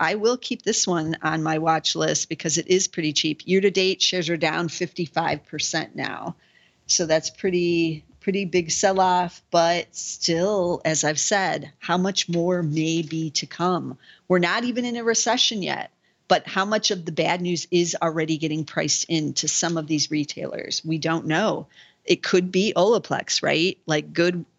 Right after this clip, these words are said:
good one earnings, and then suddenly, bam, bad the next as the consumer pulls back.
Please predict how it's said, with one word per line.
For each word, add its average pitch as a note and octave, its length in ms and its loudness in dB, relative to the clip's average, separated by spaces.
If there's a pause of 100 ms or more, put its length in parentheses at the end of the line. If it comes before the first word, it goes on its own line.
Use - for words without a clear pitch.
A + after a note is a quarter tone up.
good F3+ 240 2
one E3+ 200 2
earnings, A3+ 520 2
and E3 120 2
then E3 360 0
suddenly, E3+ 500 0
bam, D#3+ 580 -2 (460)
bad E3 300 2
the F3+ 80 0
next E3+ 500 -4
as D3+ 160 -8
the D#3+ 100 -10
consumer G3 560 -2
pulls F#3 380 0
back. D3+ 500 -4